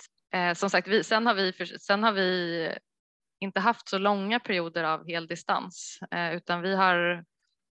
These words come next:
försökt ha sådär, eh, åtminstone att de här grupperna som behöver mycket stöd i språk är här.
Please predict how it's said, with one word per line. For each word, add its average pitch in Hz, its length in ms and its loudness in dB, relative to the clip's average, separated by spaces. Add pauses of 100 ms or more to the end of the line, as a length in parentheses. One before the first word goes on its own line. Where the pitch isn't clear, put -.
försökt 180 320 -2
ha 170 120 2
sådär, 160 420 -2
eh, 156 60 -4 (440)
åtminstone 190 680 0
att 170 160 0
de 180 160 -2
här 165 120 2
grupperna 165 540 -4
som 170 340 -12
behöver 165 280 -4
mycket 165 260 -12
stöd 165 220 -4
i - 40 -18
språk 208 540 0
är 190 80 -2
här. 185 420 0